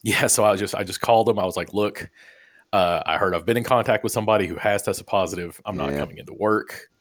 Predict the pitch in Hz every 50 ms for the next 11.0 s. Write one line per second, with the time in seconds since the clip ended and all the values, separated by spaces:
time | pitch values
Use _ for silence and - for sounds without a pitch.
0 | _ - - - 92 - 101 95 90 87 85 92 85 85 85 82 - 87 85 87
1 | 82 78 - - - 92 - - 92 80 82 82 82 82 76 - - - 104 -
2 | - - 101 90 90 85 - _ _ _ _ _ - - 76 - - 76 69 71
3 | - 98 87 87 85 82 82 85 80 76 82 87 - 107 95 87 80 87 85 -
4 | - - 85 85 87 82 - - 80 87 87 85 80 82 78 - _ _ _ _
5 | - - - 196 - - - - 160 135 - 123 110 104 107 - 104 78 73 71
6 | 67 67 69 - - - - - - - - - 202 196 190 185 185 - 131 120
7 | 120 120 120 110 101 107 92 95 90 - 95 87 82 - - 131 131 123 127 127
8 | - - _ _ _ _ _ _ _ _ _ _ _ _ _ - 107 101 95 92
9 | 90 90 90 87 85 85 85 85 85 - - - - 85 78 78 82 - - 90
10 | 87 85 85 82 82 80 - - 80 - - - - - - 73 71 69 71 -